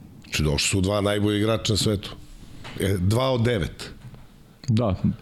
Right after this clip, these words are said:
Speaker 2: neka bude dva od
Speaker 1: Znači,
Speaker 2: devet, da.
Speaker 1: pritom sad, kad ja pričam da su oni igrali tamo sjajno, ne umanjujem druge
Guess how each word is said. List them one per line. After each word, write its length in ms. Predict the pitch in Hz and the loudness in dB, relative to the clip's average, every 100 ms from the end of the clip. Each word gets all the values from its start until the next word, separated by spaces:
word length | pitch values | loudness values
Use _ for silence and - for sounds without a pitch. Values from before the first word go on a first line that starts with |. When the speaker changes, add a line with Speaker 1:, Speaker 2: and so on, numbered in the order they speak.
| - 101 | 2 4
Speaker 2:
neka 280 | 104 110 113 | 2 2 2
bude 260 | 123 120 | 4 4
dva 100 | 107 | 4
od 160 | 104 92 | 2 2
Speaker 1:
Znači, 160 | 120 | 2
Speaker 2:
devet, 200 | 120 123 | 4 2
da. 60 | 110 | 2
Speaker 1:
pritom 420 | - 120 120 123 | 2 2 2 2
sad, 240 | - 113 95 | 2 0 0
kad 200 | 113 110 | 0 2
ja 140 | 117 | 2
pričam 360 | 107 127 113 110 | 2 2 2 2
da 80 | 107 | 2
su 160 | - | 2
oni 140 | 117 113 | 2 4
igrali 220 | 117 101 | 2 2
tamo 220 | 117 110 | 2 2
sjajno, 380 | - 113 113 104 | 2 2 2 4
ne 160 | 90 | 4
umanjujem 420 | 110 107 110 123 120 | 4 4 4 4 4
druge 340 | 127 120 107 | 4 4 2